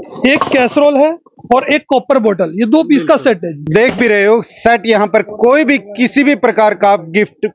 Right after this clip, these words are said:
Speaker 2: कहोगे वही gift आपके लिए पैक हो जाएगा और आप अपने रिश्तेदारों में, अपने दोस्तों में,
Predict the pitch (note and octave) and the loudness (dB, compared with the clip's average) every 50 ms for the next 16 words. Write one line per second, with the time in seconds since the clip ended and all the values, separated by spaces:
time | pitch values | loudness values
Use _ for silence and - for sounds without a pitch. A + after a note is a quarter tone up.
0 | - F3+ F3+ F#3 G#3 F#3 G3 G3 G3 G3+ F#3+ - _ _ _ _ _ _ - C#3+ | -2 0 0 0 0 0 0 0 0 0 -2 -4 _ _ _ _ _ _ -8 -2
1 | D3 A3 A3+ C4+ C#4 G#3 B3+ B3 F3+ - - A3+ G#3 G3+ - _ - G#3 G3 F#3+ | 0 0 0 0 0 0 -2 -4 -4 -2 0 2 2 2 0 _ -2 -2 0 2
2 | G3 G3 G3 F#3 - _ G3 F#3 F#3 - - F3+ E3+ D3+ F3 F3 F3 E3+ E3+ F3 | 2 2 2 0 -2 _ -2 -2 0 0 0 0 0 2 2 2 2 2 2 2
3 | F3 E3+ F3 E3+ E3 - - E3+ D#3 - E3 E3+ E3+ F#3 D3+ - - E3 D3+ D#3+ | 2 2 2 2 0 0 -2 -4 -4 -2 0 0 0 -2 -2 -4 -2 -2 0 2
4 | D#3+ E3 E3 E3 E3 E3 D#3+ D#3+ D#3 - _ _ _ _ _ _ - D3+ D3 - | 2 2 2 0 0 0 0 0 -2 -4 _ _ _ _ _ _ -6 -6 -2 0
5 | E3 E3+ E3 C#3+ E3 E3 D#3 - - - E3 E3 E3+ E3 E3 E3 D3+ | 0 0 2 2 0 0 0 -2 -2 0 0 2 2 2 2 0 -2